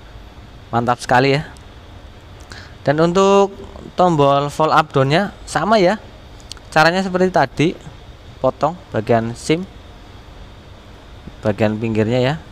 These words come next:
tipis. Nah, sama kan, lem juga dengan lem power ya, biasa. Nah, sekarang lanjut coba testing ya tombolnya. Nah, ini bisa dilihat simple seperti ini.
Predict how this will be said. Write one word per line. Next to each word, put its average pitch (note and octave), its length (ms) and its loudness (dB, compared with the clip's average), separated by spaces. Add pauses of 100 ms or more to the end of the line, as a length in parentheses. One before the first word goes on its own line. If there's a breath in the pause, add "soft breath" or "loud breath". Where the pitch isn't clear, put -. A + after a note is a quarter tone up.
(160)
tipis. - 400 -8
Nah, A2+ 80 4
sama C3+ 400 0
kan, - 20 -20 (2000 loud breath)
lem C3 240 0
juga B2+ 240 0
dengan A#2 320 2
lem A#2 240 0 (160)
power B2+ 240 2
ya, D#3+ 160 2 (320)
biasa. B2+ 380 -2 (1000)
Nah, A2+ 220 -4
sekarang E3+ 500 2 (160)
lanjut B2+ 400 0 (840)
coba A2+ 260 -2
testing D#3+ 480 -2
ya E3 160 2 (1300)
tombolnya. A#2 480 2
Nah, A2+ 140 2
ini C#3 160 -2
bisa B2+ 180 -2
dilihat B2 300 2 (420)
simple B2+ 320 -2
seperti B2+ 400 -4
ini. C3+ 120 -6